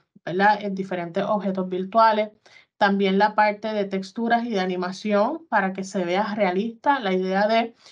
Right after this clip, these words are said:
la experiencia en realidad aumentada es que se pueda ver lo más realista posible dentro de la virtualidad, ¿verdad? De ese elemento de virtualidad que vamos a tener integrado. También que sea óptimo, que esos modelos tres D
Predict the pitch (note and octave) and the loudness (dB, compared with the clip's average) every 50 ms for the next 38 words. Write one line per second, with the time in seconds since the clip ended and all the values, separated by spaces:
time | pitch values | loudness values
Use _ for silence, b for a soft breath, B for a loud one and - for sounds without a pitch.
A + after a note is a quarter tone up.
0 | b b b b b b A3 G#3+ G#3 G#3 - G#3+ G#3 G3+ F#3+ F#3+ F#3 F#3+ G#3+ G#3 | b b b b b b 2 2 2 2 2 2 2 4 2 2 0 2 2 2
1 | A3 A#3 A3+ A#3 A#3 A3+ G#3+ G#3 G#3 G#3 G3+ G3+ A3 A3+ A3+ A#3 A3+ G#3+ A3 A#3+ | 2 2 0 -4 -4 -2 -2 -2 0 2 2 2 2 0 -2 -2 -4 -4 0 0
2 | A#3+ B3+ B3 A#3 A#3 A#3 A#3+ B3+ A#3+ G#3+ A3+ A3 G3 F#3 F#3 F#3 G3+ G#3 A3+ G#3 | 2 2 4 2 2 0 -2 -6 -8 -6 -6 -2 0 2 2 2 2 0 0 0
3 | G#3 G#3+ G#3+ G#3 B3 A#3 G#3+ G#3 G#3 G#3 G3 - A3 G#3+ A#3+ A#3 A#3 - A#3 A3+ | 0 -2 -2 -4 -2 0 2 2 2 0 0 -2 -2 -2 -2 -4 -4 -2 -2 0
4 | B3 B3 A3+ A3+ A3 G#3 G3+ F#3+ F#3+ F#3+ F#3+ F3+ F3 F3 F3+ F3+ - F#3 F3 E3+ | 0 0 2 2 2 2 2 2 2 4 4 4 2 2 0 -2 -2 -2 -2 0
5 | D#3+ D#3+ C3 - C4 A3 G3 G3+ G#3 G3+ G3 F#3+ F3 E3+ F3 F3+ F#3 G3 G3+ G3+ | 0 0 0 0 0 2 4 6 6 6 4 2 -4 -4 -4 -4 -2 0 2 2
6 | G3+ G3 G3 G3 G3 F#3 F3+ F#3 G3 - - b b b b b b b b b | 2 0 0 0 2 2 2 2 2 0 -2 b b b b b b b b b
7 | b - G#3 G3+ F#3 F#3+ F#3+ G3 G3 A3 G#3 G3+ G3 G3 F#3+ F#3 G3 F#3+ F#3+ F#3+ | b 2 4 4 6 6 4 4 2 2 0 2 2 2 2 2 2 0 0 0
8 | F3+ F3+ F#3 G#3+ B3 C4+ C#4 C#4+ C#4 C#4 C4+ C4+ - _ _ _ _ _ _ _ | 0 2 4 4 6 6 6 4 2 0 -2 -6 -16 _ _ _ _ _ _ _
9 | _ _ _ _ _ _ _ - A#3+ A3+ G#3+ G3 G3+ G#3 G#3+ A3 A#3+ A#3+ A#3 - | _ _ _ _ _ _ _ 2 2 4 4 4 4 4 2 2 0 -2 -6 -12
10 | _ _ - G#3+ G3+ - A3+ G#3 A3 A3+ A3+ A3+ - - - A#3 A3+ A3+ A3+ - | _ _ -2 -2 -2 0 2 4 4 4 2 0 -2 2 4 4 4 4 2 0
11 | - C4 C4 C4 C4 - G#3 G3+ G3+ G3 G#3 G#3+ G#3+ G3+ G3+ G#3 - - - F#3 | -2 0 2 0 0 -2 -2 -2 0 0 2 2 2 2 0 0 -2 0 0 0
12 | F#3+ F#3+ G3+ A3+ C4 C4+ | 2 2 2 2 2 0